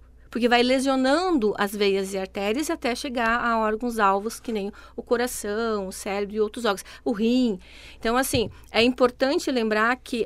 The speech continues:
a, o papel da alimentação nisso é muito importante. Então, como eu, o que eu dou pros meus filhos comerem hoje, na questão de ser saudável, é o reflexo do que eles vão ser quando forem adultos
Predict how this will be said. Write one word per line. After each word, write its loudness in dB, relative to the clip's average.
a, 0
o -2
papel 2
da 0
alimentação -2
nisso -4
é -4
muito 2
importante. -10
Então, 0
como 6
eu, 2
o 0
que -6
eu -2
dou 4
pros -6
meus -4
filhos -2
comerem 0
hoje, 2
na -4
questão -8
de -10
ser -6
saudável, 2
é 6
o 4
reflexo -2
do -8
que -6
eles -6
vão -2
ser -4
quando -4
forem -4
adultos -8